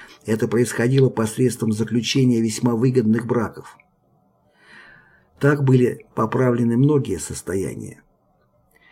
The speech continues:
Интересно, что Александра Федоровна, выросшая при английском дворе,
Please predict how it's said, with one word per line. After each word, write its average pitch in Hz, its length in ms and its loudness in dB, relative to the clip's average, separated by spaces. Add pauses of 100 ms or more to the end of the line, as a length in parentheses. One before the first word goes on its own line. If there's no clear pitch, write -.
(280)
Интересно, 135 640 2
что - 180 -4
Александра 113 540 0
Федоровна, 110 760 0
выросшая 123 720 0
при 117 140 -4
английском 113 600 -2
дворе, 127 520 0